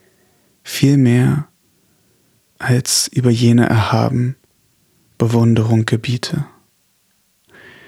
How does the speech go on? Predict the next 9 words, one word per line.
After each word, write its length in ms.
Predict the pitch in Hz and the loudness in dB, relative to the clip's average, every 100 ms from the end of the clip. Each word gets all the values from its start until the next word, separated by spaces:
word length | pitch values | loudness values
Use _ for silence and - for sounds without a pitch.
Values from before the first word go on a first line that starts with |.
| - _ _ _ _ _ _ _ _ _ _ _ _ _ | -20 _ _ _ _ _ _ _ _ _ _ _ _ _
Ja, 120 | - 107 | -4 0
das 240 | 117 - | 0 0
ist 80 | - | 0
auch 200 | 131 127 | -2 0
wieder 200 | 127 110 | 2 2
ein 160 | 113 - _ | 0 -4 _
spannender, 920 | - - - 117 123 120 113 113 117 - _ _ _ _ _ _ _ _ _ _ _ _ _ _ _ | -6 -4 0 0 2 2 2 2 0 -4 _ _ _ _ _ _ _ _ _ _ _ _ _ _ _
spannender 500 | - - 120 123 127 | -10 -4 0 2 0
Punkt 680 | - - 139 143 - - | -2 -4 -4 -8 -10 -16